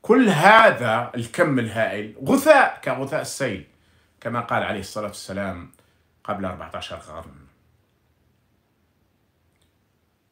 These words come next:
"يوشك أن تتداعى عليكم الأمم." قيل: "أمن قلة يومئذ نحن يا رسول الله؟" قال: "لا، أنتم كثير، ولكنكم غثاء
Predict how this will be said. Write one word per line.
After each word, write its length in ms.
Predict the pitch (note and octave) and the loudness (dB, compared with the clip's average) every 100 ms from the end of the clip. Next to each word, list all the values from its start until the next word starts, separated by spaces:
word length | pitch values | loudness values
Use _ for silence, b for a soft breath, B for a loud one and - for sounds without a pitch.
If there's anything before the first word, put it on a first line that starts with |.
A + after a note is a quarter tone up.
| _ _ - | _ _ -10
"يوشك 400 | A#2+ A#2 A#2 - | -6 -6 -6 -6
أن 120 | A#2 | -6
تتداعى 560 | G#2 G2+ G2 G#2+ A#2+ F#2+ | -6 -8 -8 -2 0 0
عليكم 400 | F#2+ A2 G#2+ G#2 | -2 -4 -8 -10
الأمم." 500 | G#2+ C3+ C3 C#3 C3+ _ _ _ _ _ _ _ _ _ _ | -8 -6 -6 -6 -10 _ _ _ _ _ _ _ _ _ _
قيل: 220 | C3 A#2+ | -6 -4
"أمن 280 | G#2 - F#2+ | -6 -8 -10
قلة 320 | F2 A2+ F#2 F2 | -10 -10 -10 -12
يومئذ 460 | F#2 G2 F#2 F#2 F#2+ | -12 -10 -8 -10 -10
نحن 340 | F#2 - G2 | -10 -12 -12
يا 120 | F#2+ | -10
رسول 280 | G2+ G2 G#2 | -10 -12 -16
الله؟" 240 | A2+ A2 - | -16 -16 -20
قال: 300 | - C#2+ D#2+ | -20 -20 -18
"لا، 200 | F#2 A2+ | -16 -16
أنتم 240 | D#2 - C#2 | -18 -20 -20
كثير، 440 | - - - - - _ _ _ _ _ _ _ _ _ _ _ | -20 -20 -18 -18 -20 _ _ _ _ _ _ _ _ _ _ _
ولكنكم 840 | E2 F#2+ F#2+ F2+ G2 E2+ F2 E2+ | -12 -8 -10 -10 -14 -14 -14 -20
غثاء 680 | D2 D#2+ - G#2+ G2+ F#2+ - | -18 -18 -14 -8 -8 -8 -14